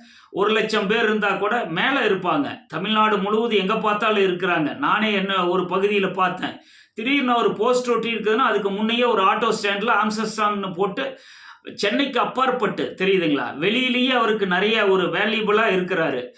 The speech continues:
இருந்திருக்கிறாரு. அப்படிப்பட்ட ஒரு நல்ல ஒரு, ஒரு இளம் தலைவரனுடைய மரணத்துக்கு வந்துட்டு நமக்கு ஒரு நல்ல உண்மை குற்றவாளிகளை கண்டுபிடிக்கணுமே தவிர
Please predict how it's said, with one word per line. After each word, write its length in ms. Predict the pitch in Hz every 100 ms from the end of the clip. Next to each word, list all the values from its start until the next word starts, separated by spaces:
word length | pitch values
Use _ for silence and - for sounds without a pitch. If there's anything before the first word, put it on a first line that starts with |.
| - -
இருந்திருக்கிறாரு. 800 | 180 247 220 - 170 151 107 - _ _ _ -
அப்படிப்பட்ட 640 | - - 226 - 220 214 202
ஒரு 220 | 190 180
நல்ல 340 | 180 233 247
ஒரு, 540 | 214 202 196 175 147 107 - _ _ _ _
ஒரு 260 | - 190 180
இளம் 320 | 202 240 240
தலைவரனுடைய 720 | 226 220 226 214 208 196 190 165
மரணத்துக்கு 640 | 202 233 233 233 180 196
வந்துட்டு 240 | 190 214 202
நமக்கு 500 | 190 185 185 180 160
ஒரு 200 | 160 156
நல்ல 580 | 185 226 233 190 160
உண்மை 340 | 143 214 240 240
குற்றவாளிகளை 640 | 220 214 214 202 196 190
கண்டுபிடிக்கணுமே 880 | 165 180 190 220 208 208 196 190 180
தவிர 600 | 180 185 214 202 139 -